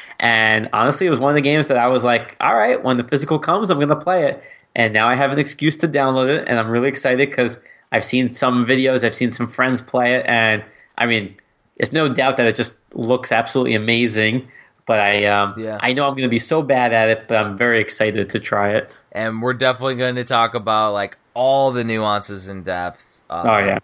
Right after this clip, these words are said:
Speaker 2: next, uh, next recording. Um, we're gonna shoot for next week,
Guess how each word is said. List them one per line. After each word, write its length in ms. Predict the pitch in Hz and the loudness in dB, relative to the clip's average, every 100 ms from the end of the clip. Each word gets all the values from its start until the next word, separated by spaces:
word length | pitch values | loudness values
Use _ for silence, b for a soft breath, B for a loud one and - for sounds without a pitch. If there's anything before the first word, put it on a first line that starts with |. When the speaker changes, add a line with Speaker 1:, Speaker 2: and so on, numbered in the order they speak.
| _ _ _ _ _ | _ _ _ _ _
Speaker 2:
next, 520 | 98 101 92 - - 92 | -8 -4 -4 -6 -8 -4
uh, 180 | 92 | -2
next 280 | 92 95 - | -2 -4 -6
recording. 460 | 117 - 98 92 101 b b b - | -8 -2 -2 -2 -10 b b b -4
Um, 140 | 98 | -2
we're 100 | 123 | 0
gonna 80 | 165 | 0
shoot 220 | - 208 | 0 -2
for 80 | 143 | -2
next 220 | 101 90 | -6 -8
week, 200 | 82 85 | -14 -16